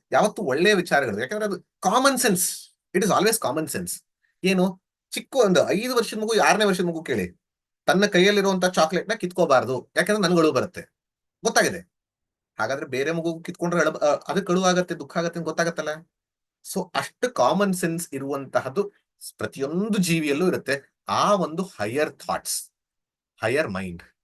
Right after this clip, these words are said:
ಅದನ್ನ ನಾವು ಇಲ್ಲಿ ಮನಸ್ಸಾಕ್ಷಿ ಅಂತ ಹೇಳ್ತೀವಿ. ಆ ಮನಸ್ಸಾಕ್ಷಿ ಅನ್ನುವಂಥದ್ದು ಸದ್ಗುಣಗಳಿಗೆ ಪ್ರತೀಕವಾಗಿದೆ. ಈ ಲೋವರ್ ಮೈಂಡ್ ಅನ್ನುವಂಥದ್ದು ರಾಗದ್ವೇಷಗಳಿಗೆ ಇರುವಂಥದ್ದು, ನನ್ನ ಇಷ್ಟಾಕಷ್ಟಗಳಿಗೆ ಇರುವಂಥದ್ದು. ಈ ಇಷ್ಟಾಕಷ್ಟಗಳು ನನ್ನ,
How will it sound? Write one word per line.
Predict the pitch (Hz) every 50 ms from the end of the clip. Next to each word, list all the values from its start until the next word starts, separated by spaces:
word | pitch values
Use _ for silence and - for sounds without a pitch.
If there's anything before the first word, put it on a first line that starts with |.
| _ _ _ _ _ _ -
ಅದನ್ನ | 113 107 135 165 170 170
ನಾವು | 143 117 127 170 196 -
ಇಲ್ಲಿ | 120 117 135
ಮನಸ್ಸಾಕ್ಷಿ | 127 180 175 214 226 - - 180 180 - - 190
ಅಂತ | 180 -
ಹೇಳ್ತೀವಿ. | - - - - - - _ _ _ _ -
ಆ | - 120 127 120
ಮನಸ್ಸಾಕ್ಷಿ | 107 95 101 135 196 202 - - 151 139 - - 117
ಅನ್ನುವಂಥದ್ದು | 101 95 95 90 - - 92 101 104 - - _ _ _
ಸದ್ಗುಣಗಳಿಗೆ | - - - 208 208 175 151 135 143 156 165 165 156 131 120 180 185 - - _ _ _ _
ಪ್ರತೀಕವಾಗಿದೆ. | 151 139 - 196 233 202 170 143 113 101 92 82 90 - _ _ _ _ _ _ _ _ _ _ -
ಈ | 214
ಲೋವರ್ | 196 175 156 170 202 240 262 269 254 226
ಮೈಂಡ್ | 214 196 180 156
ಅನ್ನುವಂಥದ್ದು | 139 117 - - 95 90 110 123 - _ _ -
ರಾಗದ್ವೇಷಗಳಿಗೆ | 104 113 113 131 185 190 233 196 175 147 139 127 120 - 104 104 123 175
ಇರುವಂಥದ್ದು, | 190 - - 190 180 180 - - - - _ _ _ _
ನನ್ನ | - 196 214 202 -
ಇಷ್ಟಾಕಷ್ಟಗಳಿಗೆ | 175 175 - - - 240 247 196 180 180 170 131 113 - 160
ಇರುವಂಥದ್ದು. | 160 131 113 104 - - 87 - - - - - _ _ -
ಈ | 180 185 180 -
ಇಷ್ಟಾಕಷ್ಟಗಳು | 175 - - - 240 262 262 233 208 - - 202 160 123 113 143 202 202 - _ _ _ _ _ _ _ _ _ _
ನನ್ನ, | 175 196 220 226